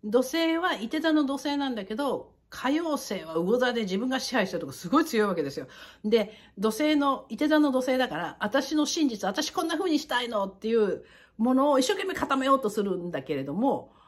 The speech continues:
かい-、それが本来の、本当の真実に沿ってる時は、宇宙がアライメントしてるわ。これね、導かれながらそっちに行くとね、固まってくるんですけど、これが我だけで、自分の我だけで、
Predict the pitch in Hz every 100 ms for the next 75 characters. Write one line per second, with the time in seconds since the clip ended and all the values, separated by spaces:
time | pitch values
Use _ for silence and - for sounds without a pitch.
0 | _ _ - 277 277 - - 277 277 285
1 | - - - 415 415 403 359 339 311 370
2 | 302 - _ _ _ _ _ - 403 415
3 | 427 427 - 403 392 381 330 320 381 320
4 | 294 277 349 359 - - _ _ _ _
5 | _ _ _ _ _ _ _ _ _ _
6 | 240 247 247 220 226 240 196 202 254 277
7 | 294 277 285 277 254 220 - - _ _
8 | - 214 214 254 - - 208 208 240 254
9 | 262 262 247 202 208 226 226 - 254 247
10 | 269 - _ _ - - 269 - 262 262
11 | 214 147 - 147 151 123 - - - -
12 | - - 254 269 262 269 180 - - 160
13 | 196 254 262 311 262 143 156 196 240 254
14 | 240 254 262 285 262 220